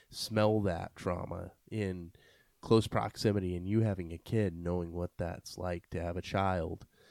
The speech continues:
and then imagining what kind of thought process goes through people's minds when they're willing to kill their own,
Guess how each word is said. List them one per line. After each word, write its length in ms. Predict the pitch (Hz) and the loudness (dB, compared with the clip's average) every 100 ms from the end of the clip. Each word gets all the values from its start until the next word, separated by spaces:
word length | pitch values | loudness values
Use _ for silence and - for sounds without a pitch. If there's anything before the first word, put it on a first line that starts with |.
| - _ _ | -20 _ _
and 80 | 101 | -4
then 80 | 98 | -2
imagining 840 | 92 92 98 90 95 92 85 85 - | 0 0 0 -2 -4 -4 -4 -10 -10
what 300 | 98 101 - | -4 -4 -4
kind 180 | 113 | -4
of 100 | 95 - | -4 -6
thought 380 | - 98 92 - | -2 0 0 0
process 460 | 92 90 98 87 | 0 2 0 0
goes 420 | - 95 87 85 | 2 2 2 -2
through 560 | - 101 95 87 85 95 104 - | 0 4 6 4 2 -4 -10 -14
people's 400 | - 110 92 82 | -2 0 0 -6
minds 420 | 92 90 90 92 92 | -6 -6 -6 -6 -8
when 160 | 90 | -8
they're 100 | 90 | -6
willing 340 | 90 95 95 87 | -4 -2 -2 -6
to 80 | |
kill 360 | 90 - 113 98 | -10 0 2 2
their 220 | 90 92 | 0 0
own, 420 | 113 107 92 87 | 2 2 2 -2